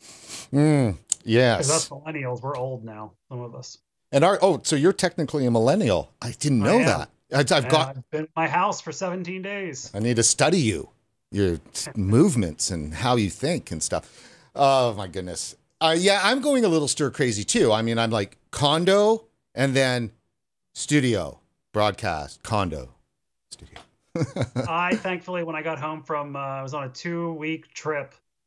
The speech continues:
Speaker 2: before finally getting home and going into isolation. And I had the foresight to go on Craigslist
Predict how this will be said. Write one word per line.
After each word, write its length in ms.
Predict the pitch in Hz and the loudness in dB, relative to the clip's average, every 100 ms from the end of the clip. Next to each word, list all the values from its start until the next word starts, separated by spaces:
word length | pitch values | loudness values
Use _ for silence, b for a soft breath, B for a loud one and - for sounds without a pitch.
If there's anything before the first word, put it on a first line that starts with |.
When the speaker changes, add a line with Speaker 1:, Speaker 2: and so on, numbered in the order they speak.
| _ _ _ _ _ | _ _ _ _ _
Speaker 2:
before 720 | 135 - 151 147 143 135 123 _ | -14 -8 -4 0 0 -2 -8 _
finally 300 | 147 143 143 | -6 -6 -4
getting 220 | 139 139 | -6 -6
home 220 | 131 147 143 | -4 -4 -4
and 80 | |
going 180 | 143 143 | -6 -6
into 120 | 139 | -6
isolation. 680 | 147 131 139 139 131 135 131 b b b b - | -6 -8 -6 -6 -6 -8 -10 b b b b -6
And 420 | 160 156 156 160 | -2 -2 -2 -2
I 80 | 143 | -4
had 140 | 160 | -4
the 60 | 139 | -6
foresight 720 | 170 170 165 143 135 - _ | -2 -2 -2 -4 -6 -8 _
to 80 | 135 | -8
go 140 | 143 | -2
on 160 | 151 131 | -2 -2
Craigslist 640 | 151 147 131 131 127 - | -6 -6 -6 -8 -8 -10